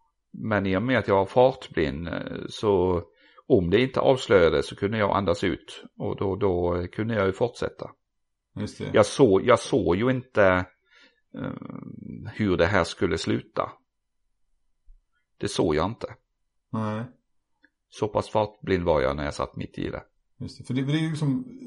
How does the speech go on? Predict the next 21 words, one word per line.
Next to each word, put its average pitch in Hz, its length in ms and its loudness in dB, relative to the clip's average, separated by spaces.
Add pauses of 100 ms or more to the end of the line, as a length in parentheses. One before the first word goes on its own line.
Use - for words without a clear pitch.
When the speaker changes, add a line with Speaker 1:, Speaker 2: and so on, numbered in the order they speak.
Speaker 2:
naturfotograferna 151 920 2
bildades 135 840 -2
ju 101 280 -6
som 113 340 -2
organisation 113 800 -4
liksom 98 260 -10
för 95 420 -2
att, - 260 -10 (800)
liksom, 95 320 -10
eh, 92 500 -10
säk-, - 440 -8
liksom 98 280 -8
verka 107 400 -4
för 95 320 -6 (320)
den 101 260 -8
ärliga 92 640 -4
naturfotograferingen. 92 1200 -8
Det 104 60 -8
är 101 40 -6
ju 98 80 -10
liksom 87 180 -12